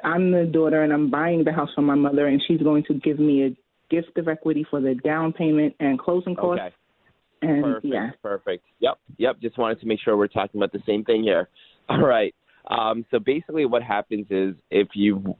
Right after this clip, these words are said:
Speaker 2: if your parents wanted to give you a gift of equity, right, uh, basically you would have to do an, an appraisal just to make sure that it's an arm's length transaction, meaning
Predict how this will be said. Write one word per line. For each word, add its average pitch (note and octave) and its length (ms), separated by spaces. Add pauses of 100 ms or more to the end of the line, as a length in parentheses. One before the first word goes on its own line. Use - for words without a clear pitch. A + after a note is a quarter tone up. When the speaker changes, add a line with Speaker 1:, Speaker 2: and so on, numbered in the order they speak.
Speaker 2:
if G#2+ 220
your G2+ 360 (100)
parents A2+ 640 (100)
wanted F#2+ 320
to G2 80
give F2+ 260
you F#2 120
a F2+ 40
gift - 300
of E2 160
equity, D2+ 580
right, F2 360 (420)
uh, G2 240
basically G#2 480
you F#2+ 300
would F#2+ 100
have G2+ 240
to - 80
do A2+ 140
an, G#2+ 440 (120)
an G#2+ 100
appraisal F2+ 640 (400)
just G#2 200
to A2+ 60
make F#2+ 260
sure F#2 260
that F2 280
it's - 220
an F#2+ 160
arm's F2+ 320
length F2 280
transaction, D#2+ 760
meaning F2 400